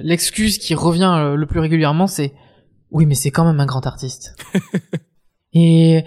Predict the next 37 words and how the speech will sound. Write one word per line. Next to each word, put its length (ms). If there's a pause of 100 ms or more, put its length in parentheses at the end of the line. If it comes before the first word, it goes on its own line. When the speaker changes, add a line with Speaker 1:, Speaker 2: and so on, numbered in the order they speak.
(280)
Speaker 1:
et 40
on 80
peut 140
pas 220
te, 120 (540)
il 100
y 80
a 60
pas 160
que 120
les 220
accusations, 680
c'est, 360 (100)
c'est 220
quand 140
même 180
quelqu'un 260
qui 140
a 60
beaucoup 380
apporté 440
à 60
son 240
art. 340 (600)
Et 60
je 100
me 80
suis 180
demandé 320
si 220
Polanski 420
avait 220
vraiment 500
beaucoup 380
apporté 360
au 60
cinéma. 540